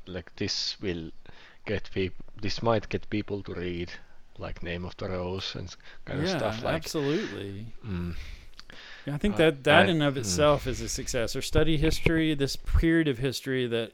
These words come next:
Speaker 2: you know, so many, like, I will admit, I did not know about the German Peasants' War until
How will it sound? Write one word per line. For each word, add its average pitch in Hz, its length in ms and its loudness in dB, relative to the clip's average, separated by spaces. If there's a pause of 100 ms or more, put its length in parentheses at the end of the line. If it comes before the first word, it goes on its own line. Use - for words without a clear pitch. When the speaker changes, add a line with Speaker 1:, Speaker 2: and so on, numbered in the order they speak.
Speaker 2:
you 131 120 -2
know, 117 160 0
so 135 240 0
many, 127 380 0
like, 117 220 -4
I 131 200 2
will 151 200 6
admit, 156 360 0
I 117 220 2
did 131 180 -4
not 160 220 0
know 208 220 0
about 131 340 0
the 117 120 -2
German 113 380 -2
Peasants' 107 460 -2
War 104 340 -2
until 113 560 4